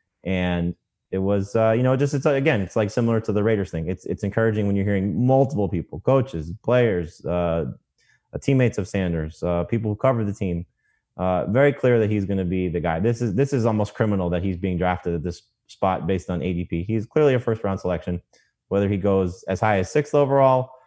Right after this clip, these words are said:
or somewhere toward the back end of round one. That's clearly the debate, but he should absolutely be a first round pick.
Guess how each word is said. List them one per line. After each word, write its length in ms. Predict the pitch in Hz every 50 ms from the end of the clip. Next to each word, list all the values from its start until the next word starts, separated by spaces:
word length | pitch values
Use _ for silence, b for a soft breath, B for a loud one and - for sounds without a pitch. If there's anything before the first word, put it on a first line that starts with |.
| b b b _
or 140 | - 92 95
somewhere 320 | - - 110 104 104 101
toward 220 | 98 - 104 98 87
the 80 | 90
back 240 | 87 107 113 117 113
end 100 | 123 113
of 80 | 110 101
round 220 | 107 107 107 104
one. 120 | 104 101 95
That's 200 | 104 107 107 -
clearly 260 | - 117 110 104 98
the 80 | 92
debate, 380 | 82 82 85 110 117 110 - - - _ _ _ _ _ _
but 120 | - 95 98
he 40 |
should 160 | 95 - 101 98
absolutely 380 | 104 107 101 - 107 104 101
be 120 | 87 92 92
a 60 | 82
first 220 | - 82 80 -
round 140 | 76 76 73
pick. 100 | -